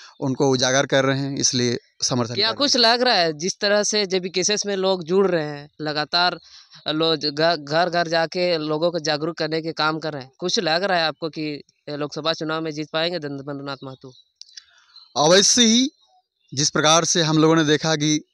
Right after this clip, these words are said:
Speaker 1: देवेंद्रनाथ महतो जी जेबी केसेस से दिन रात एक करके गांव-गांव, टोला-टोला घूम रहे हैं और उनका जो सोच है, विचार है और हमारे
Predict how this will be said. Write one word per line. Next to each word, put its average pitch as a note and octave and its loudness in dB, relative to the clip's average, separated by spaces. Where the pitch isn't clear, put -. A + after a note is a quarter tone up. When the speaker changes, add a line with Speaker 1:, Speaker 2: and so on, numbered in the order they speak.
Speaker 1:
देवेंद्रनाथ C#3 2
महतो C#3+ 2
जी C#3+ 0
जेबी C3+ 2
केसेस D3 2
से B2+ 0
दिन C#3+ 2
रात C#3+ 4
एक C#3 2
करके C#3 0
गांव-गांव, C3+ 0
टोला-टोला C3+ 4
घूम C3 0
रहे C#3+ 2
हैं C3+ 0
और E3 6
उनका F3+ 4
जो G#3 2
सोच F3+ 2
है, F#3+ 4
विचार E3 4
है F#3 2
और D#3+ 6
हमारे D#3+ 2